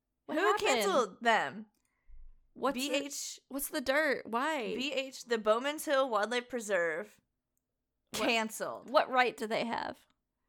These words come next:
Speaker 2: Oh, it was a woman reading a book about owl babies, and the event was canceled. Probably due to
Speaker 1: Oh.
Speaker 2: covid.
Speaker 1: Probably.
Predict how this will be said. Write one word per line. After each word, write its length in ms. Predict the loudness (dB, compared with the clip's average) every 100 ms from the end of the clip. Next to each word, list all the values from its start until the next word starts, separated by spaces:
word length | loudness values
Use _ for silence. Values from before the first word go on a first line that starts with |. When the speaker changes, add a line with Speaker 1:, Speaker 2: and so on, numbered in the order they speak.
| _ 0
Speaker 2:
Oh, 340 | 6 6 6
it 100 | 0
was 140 | -2
a 60 | -2
woman 280 | -2 -4 -4
reading 260 | -4 -4
a 60 | -4
book 240 | -2 -4
about 260 | -2 -4 -2
owl 260 | -2 -4 -6
babies, 600 | -10 -14 -14 -14 -14 -10
and 140 | -8
the 80 | -8
event 240 | -8 -8 -10
was 120 | -12
canceled. 440 | -14 -14 -12 -12
Probably 240 | -8 -8 -8
due 60 | -6
to 200 | -6 -4
Speaker 1:
Oh. 20 | -8
Speaker 2:
covid. 240 | -10 -16 -18 _ _ _
Speaker 1:
Probably. 400 | -6 -4 0